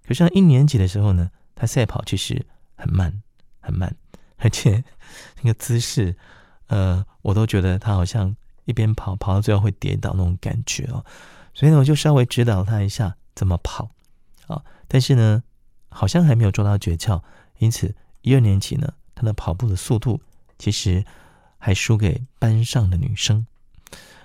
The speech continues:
那到了三年级之后，他似乎开窍了。那么，呃，不管是骨骼跟肌肉的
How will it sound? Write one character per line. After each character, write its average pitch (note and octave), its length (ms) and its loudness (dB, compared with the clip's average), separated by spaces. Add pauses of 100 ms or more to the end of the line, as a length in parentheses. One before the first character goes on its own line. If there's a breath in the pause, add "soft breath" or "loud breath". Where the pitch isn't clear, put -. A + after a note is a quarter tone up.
(120 loud breath)
那 C#3+ 100 2
到 D3+ 160 4
了 C3+ 100 6
三 G3+ 400 0
年 B2+ 200 6
级 A2+ 120 -2
之 G2+ 120 0
后， G2 180 0
他 A2 140 0
似 - 200 -4
乎 A2 140 0
开 C3 220 -2
窍 F3+ 240 -2
了。 - 180 -6 (540)
那 A#2+ 40 4
么， G#2+ 420 4 (600 soft breath)
呃， G#2+ 180 2
不 - 100 -4
管 F#2+ 180 2
是 F#2 160 -2
骨 F2 200 -4
骼 E2+ 400 0
跟 G2 440 2 (240)
肌 G#2+ 220 0
肉 G2+ 340 2 (480 soft breath)
的 F#2+ 400 -2